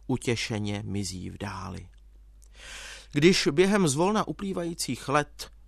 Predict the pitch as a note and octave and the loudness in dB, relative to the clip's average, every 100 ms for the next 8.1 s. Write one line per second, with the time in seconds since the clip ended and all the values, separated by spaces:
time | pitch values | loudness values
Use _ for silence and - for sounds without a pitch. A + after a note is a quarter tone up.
0 | - B2+ C3 C3+ C3+ G2+ F#2 - C#3 - | -2 0 0 0 0 -2 -4 -6 -6 -2
1 | B2+ G#2+ A2+ C#3 C3+ B2 A2 A#2 B2 - | -2 0 -2 -2 -2 -2 0 0 0 -2
2 | G#2 - G2 G2 G#2 - B2 C#3 D#3 - | -8 -4 -4 -4 -6 -2 -2 -2 -6 -14
3 | - - - G2 F#2 E2+ - B2 A#2 A#2 | -20 -12 -2 0 0 -4 -4 -4 -4 -4
4 | A#2+ B2+ C3+ A2+ A2+ A2 A2+ - A2+ - | -2 -2 -4 -4 -4 -2 -4 -4 -6 -4
5 | A#2 A2+ G2+ E2+ - - C#3 C3+ B2+ - | -4 -2 -4 -4 -6 -4 -2 -2 -4 -4
6 | C3 B2+ - - F#2+ G2 G#2+ A2+ A2+ A2+ | -4 -2 -4 0 4 4 4 0 -2 -2
7 | G2+ - A2 G2 G2+ G2 D2 - - C#3 | -4 -6 -6 -6 -6 -6 -8 -10 -10 -8
8 | C#3 | -8